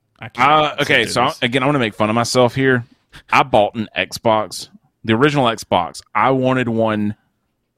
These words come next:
Speaker 2: to play the video game
Speaker 1: Oh, Lord.
Speaker 2: Chronicles of Riddick. Escape from Mandalay Bay, whatever it
Speaker 1: Oh,
Speaker 2: was.
Speaker 1: boy.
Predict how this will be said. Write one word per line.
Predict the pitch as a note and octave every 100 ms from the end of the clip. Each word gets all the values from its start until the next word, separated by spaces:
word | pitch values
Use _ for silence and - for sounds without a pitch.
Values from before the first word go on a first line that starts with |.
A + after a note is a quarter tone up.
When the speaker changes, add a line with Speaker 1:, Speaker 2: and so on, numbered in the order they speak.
| _ _
Speaker 2:
to | A2
play | - A#2+ A#2 G#2+ F#2 F#2 -
the | G2+
video | F#2+ A2+ A2 G2+
game | F#2 F2+ E2+ E2+ -
Speaker 1:
Oh, | A#2+ A2
Lord. | F2 E2 E2+
Speaker 2:
Chronicles | E2+ A2 G2+ G2+ F#2
of | F2+
Riddick. | F#2 E2 D2 - - _ _ _ _ _ _ _ _ _ _ _ -
Escape | A#2 - - B2+ A#2+ -
from | - G#2
Mandalay | G2+ G2+ F#2+ F#2+ F2+
Bay, | F#2 F2 D#2 -
whatever | G2 F#2+ E2
it | C2
Speaker 1:
Oh, | B1+
Speaker 2:
was. | D#2 F#2+ E3
Speaker 1:
boy. | A2+ B2 G#2+